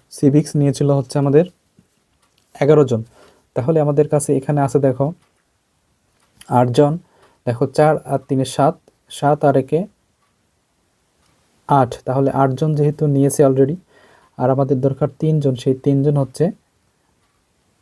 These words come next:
এখানে লিখবা সেই তিন। শিক্ষার্থী বন্ধুরা, এই সব কয়টা সংখ্যা আমরা লিখছি।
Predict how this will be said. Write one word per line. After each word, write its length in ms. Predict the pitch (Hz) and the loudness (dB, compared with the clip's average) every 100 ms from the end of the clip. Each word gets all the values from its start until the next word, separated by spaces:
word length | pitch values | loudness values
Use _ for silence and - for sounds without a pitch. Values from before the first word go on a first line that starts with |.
| _ _ _ _ 147 | _ _ _ _ -2
এখানে 300 | 139 147 131 | 0 2 2
লিখবা 340 | 120 127 131 | 2 2 0
সেই 180 | 135 131 | -2 -2
তিন। 320 | 127 135 185 - - - _ _ 143 | 0 -2 -2 -8 -20 -20 _ _ -8
শিক্ষার্থী 380 | - 147 160 160 | -4 -2 0 2
বন্ধুরা, 300 | 160 156 160 | 2 2 2
এই 160 | 139 139 | 0 -2
সব 220 | - 151 - | -2 -4 -2
কয়টা 280 | 160 156 156 | -2 0 -2
সংখ্যা 380 | - 135 127 143 | -2 -6 -2 0
আমরা 160 | 139 | 2
লিখছি। 520 | 131 135 139 - 185 | 2 2 0 -4 -4